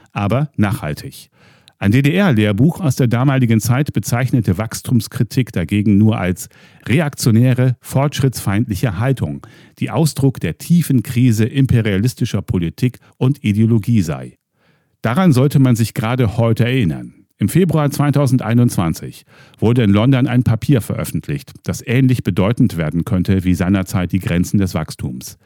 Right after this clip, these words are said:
Es ist der Bericht an die britische Regierung über die Ökonomie der Artenvielfalt,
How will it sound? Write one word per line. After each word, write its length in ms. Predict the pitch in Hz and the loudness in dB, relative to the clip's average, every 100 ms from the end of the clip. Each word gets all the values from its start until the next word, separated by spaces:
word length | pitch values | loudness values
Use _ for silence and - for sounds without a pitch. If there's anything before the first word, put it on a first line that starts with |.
| _ _ _ - | _ _ _ -6
Es 80 | 117 | 0
ist 140 | 160 | 2
der 100 | 180 | 2
Bericht 340 | 139 120 - - | 2 2 0 0
an 140 | 123 | 0
die 100 | 120 | 2
britische 440 | 101 160 175 - 113 | 2 0 0 2 0
Regierung 500 | 87 107 104 110 107 | 2 0 2 2 2
über 200 | 90 87 | 0 0
die 140 | 95 | -2
Ökonomie 600 | 139 117 117 101 95 110 | 0 0 2 2 4 4
der 180 | 101 90 | 2 -2
Artenvielfalt, 840 | 87 - 78 78 71 71 62 - | -6 -4 -6 -6 -8 -10 -12 -18